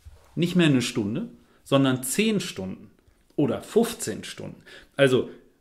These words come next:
und die Batterien sind ja nicht größer geworden. Die Akkus oder die Akkupacks an den Laptops sind nicht größer geworden und trotzdem können sie viel mehr leisten.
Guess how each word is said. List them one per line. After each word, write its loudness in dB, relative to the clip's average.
und 2
die 0
Batterien 4
sind 2
ja -2
nicht -10
größer 6
geworden. -4
Die -12
Akkus 0
oder -2
die -10
Akkupacks -4
an -6
den -8
Laptops -6
sind -4
nicht -10
größer 4
geworden 0
und -2
trotzdem 0
können 2
sie -2
viel -2
mehr 2
leisten. -2